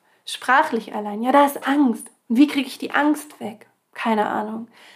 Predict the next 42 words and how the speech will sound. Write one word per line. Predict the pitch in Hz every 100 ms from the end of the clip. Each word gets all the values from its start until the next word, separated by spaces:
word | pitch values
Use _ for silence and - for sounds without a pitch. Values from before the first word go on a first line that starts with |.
| _ -
Aber | 226
wenn | 240
du |
hingehst, | 240 302 311 247 240
diese | 233 226 -
Angst | 262 269 -
ist | 226
eine | 226
Unruhe | - 254 254 226 214
auf | 233 -
einer | 220
Skala | - 220 214 214
von | 214 226
eins | 220 220
bis | 233 -
zehn, | 214 208
eine | 220
sechs. | 285 285 285 _ _ _ _ _ _
Wie | 233
komme | - 233 226
ich | 220
auf | - 220
eine | 214
fünfeinhalb? | - 214 - 196 214 214 220 _ _ _ _
Das | 220 -
ist | 220 -
alles | 233 247 254 -
machbar. | 214 214 - - 226 240 _ _ _ _ _ _ _ -
Und | 226
das | 226
ist | 240 - 226
wichtig, | 320 320 233 233 208
weil | 202
Krisen | 196 - 262 277 254 240
können | - 240 262 262
uns | 226 233
dazu | - 220 226
verleiten, | 226 214 214 226 226 220
ins | - 214 -
Drama | - 214 220 226 226
zu | -
gehen, | 214 214 208 220